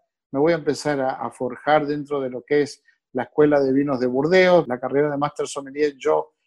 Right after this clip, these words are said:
la hice hasta el segundo nivel". Pero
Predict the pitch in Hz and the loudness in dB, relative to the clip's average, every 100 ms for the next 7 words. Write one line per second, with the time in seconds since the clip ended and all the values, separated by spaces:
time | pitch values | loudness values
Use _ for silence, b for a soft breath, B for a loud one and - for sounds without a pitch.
0 | - 135 139 135 160 160 - 120 131 123 | -4 0 2 2 0 0 0 -4 -2 -4
1 | - 135 147 143 147 220 143 - _ _ | -2 -2 0 -2 4 4 4 -2 _ _
2 | _ _ _ 170 170 175 - | _ _ _ 4 6 4 2